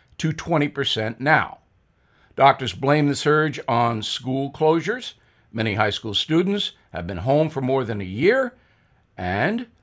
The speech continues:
that is driving parents crazy as well as the kids themselves. In a moment, what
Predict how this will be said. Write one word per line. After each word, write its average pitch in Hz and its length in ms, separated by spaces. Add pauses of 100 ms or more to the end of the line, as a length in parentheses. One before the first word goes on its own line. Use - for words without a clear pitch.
(220)
that 85 240
is 110 100
driving 123 400
parents 165 460
crazy 110 600
as 156 300
well 135 800 (320)
as 104 320
the 107 280 (100)
kids 80 360
themselves. - 760 (1040)
In 208 320
a 185 220
moment, 175 560
what 156 520